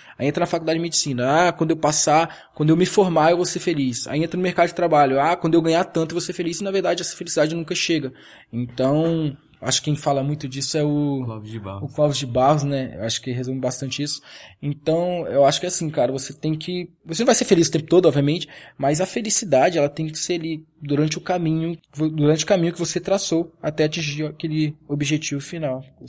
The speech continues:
Speaker 2: É, ele costuma falar que a gente tem uma certeza na vida, né? Que a gente vai morrer. <laughs> E que não esperar que a felicidade venha daqui a dois, três anos. A felicidade vai ser quando eu formar e conseguir um emprego.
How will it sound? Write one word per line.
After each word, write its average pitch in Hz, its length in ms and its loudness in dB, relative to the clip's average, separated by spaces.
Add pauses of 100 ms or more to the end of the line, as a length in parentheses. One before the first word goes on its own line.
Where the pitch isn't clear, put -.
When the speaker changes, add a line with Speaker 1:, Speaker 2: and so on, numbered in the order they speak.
(460)
Speaker 2:
É, 101 280 0
ele 110 140 2
costuma 120 360 -6
falar 113 280 -2
que 143 120 -4
a 131 60 0
gente 123 180 -4
tem 135 180 -2
uma 143 140 -2
certeza 131 560 0
na 110 140 0
vida, 101 280 -4
né? 98 140 -6
Que 104 100 -6
a - 20 -6
gente 95 120 -10
vai 110 120 2
morrer. 123 440 2
<laughs> - 80 -6 (1000)
E 131 540 0
que 143 260 2
não 123 220 4
esperar 170 640 2 (300)
que - 80 -2
a 117 60 4
felicidade 120 600 0
venha 120 200 2
daqui 113 220 -2
a 110 40 -2
dois, 117 380 0
três 113 340 0
anos. 104 220 -2
A 101 260 -2
felicidade 117 520 -4
vai 123 120 -4
ser 123 160 -6
quando 123 260 -6
eu 131 80 0
formar 104 520 -4
e 123 160 -4
conseguir 120 340 -10
um 127 40 -4
emprego. 101 400 -4